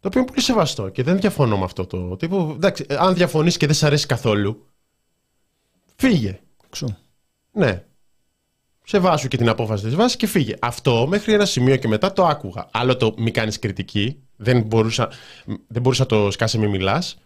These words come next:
Speaker 1: ε, αλλά και το, α, ξέρω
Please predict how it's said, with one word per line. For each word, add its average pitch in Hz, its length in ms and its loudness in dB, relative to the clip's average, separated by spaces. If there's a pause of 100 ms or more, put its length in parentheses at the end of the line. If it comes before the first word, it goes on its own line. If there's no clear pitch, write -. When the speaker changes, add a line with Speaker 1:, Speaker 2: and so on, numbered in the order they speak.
(500)
Speaker 1:
ε, 127 420 4
αλλά 147 300 2
και 160 140 -4
το, 147 400 2 (380)
α, 190 60 2
ξέρω 196 200 -8